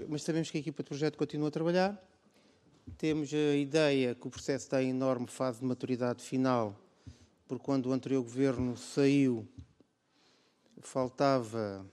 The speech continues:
o mapa de estudos compara-, o dos, dos preços comparados e faltava só ver o conteúdo funcional estava feito e penso que era o programa do procedimento estava fechado.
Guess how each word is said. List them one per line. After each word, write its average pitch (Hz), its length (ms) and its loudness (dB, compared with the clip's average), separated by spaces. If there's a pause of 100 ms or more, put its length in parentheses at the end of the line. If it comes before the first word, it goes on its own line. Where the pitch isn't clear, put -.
(500)
o 120 160 -14
mapa 120 280 -8
de - 60 -18
estudos - 240 -16
compara-, 117 300 -6
o 113 160 -4
dos, - 220 -14
dos 113 180 -6
preços 123 240 -4
comparados 123 600 -2
e 113 40 -8
faltava 107 400 -10
só 113 220 -6
ver 110 240 -4
o 104 200 -8 (380)
conteúdo 127 300 -4
funcional 127 300 -2
estava 120 260 -4
feito 127 500 0
e 110 120 -6
penso 120 300 -6
que - 60 -4
era 110 100 -4
o 104 40 -12
programa 117 480 0
do 110 100 -8
procedimento 117 480 -8
estava 107 320 -12
fechado. 175 440 -2